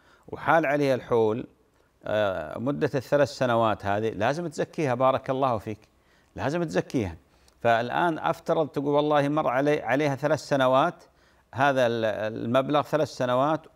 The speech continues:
و-، وما زكيته، إذن ترجع بأثر رجعي. اللي سنتين أيضًا ترجع بأثر رجعي. سنتين كيف؟ يعني أنت انقطع اتصالك. هل الآن اللي قبل ثلاث سنوات انتهت وما زكيتها؟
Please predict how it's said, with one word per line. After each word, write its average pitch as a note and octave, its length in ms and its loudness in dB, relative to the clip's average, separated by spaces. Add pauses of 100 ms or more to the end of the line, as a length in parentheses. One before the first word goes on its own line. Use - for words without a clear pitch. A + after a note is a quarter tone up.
(120)
و-، A#2 420 -8
وما C#3+ 260 2
زكيته، C#3+ 560 -2
إذن C3+ 340 0
ترجع D3 380 -2
بأثر B2 420 -2
رجعي. G2+ 360 -4 (440)
اللي C3 220 2
سنتين F3 680 0
أيضًا D#3 320 0
ترجع D3 420 0
بأثر C#3 460 -2
رجعي. G#2+ 380 0 (300)
سنتين D#3+ 520 0
كيف؟ D#3 540 2 (480)
يعني A2 260 -2
أنت B2+ 140 -4
انقطع D3+ 400 0
اتصالك. A2+ 600 -2 (440)
هل D3+ 240 0
الآن F3 380 0
اللي C3+ 220 0
قبل D3 300 -2
ثلاث C#3+ 220 0
سنوات D#3 480 0
انتهت D3 540 0
وما B2+ 220 0
زكيتها؟ D3 640 0